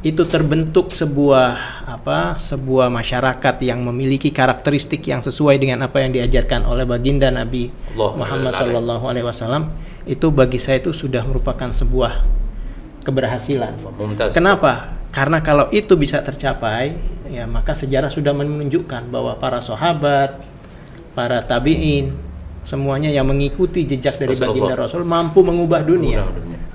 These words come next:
Speaker 1: Ya, jadi kita mau mengubah dunia itu sebetulnya mulai dari pribadi-pribadi yang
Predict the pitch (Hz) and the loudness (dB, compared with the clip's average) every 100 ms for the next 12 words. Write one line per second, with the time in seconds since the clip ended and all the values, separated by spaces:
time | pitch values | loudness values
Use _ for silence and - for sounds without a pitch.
0 | - 147 151 143 151 165 156 190 190 - | -6 -6 -2 2 2 2 2 4 2 -4
1 | - - 160 160 165 156 151 151 147 156 | -12 0 4 4 4 4 4 4 2 2
2 | 156 185 185 156 156 156 170 160 160 160 | 0 0 -2 -2 -2 0 0 2 4 4
3 | 143 143 156 156 - 139 135 127 135 135 | 4 2 2 -2 -4 0 2 0 -2 -2
4 | 131 123 135 135 117 | -2 -2 0 -2 -4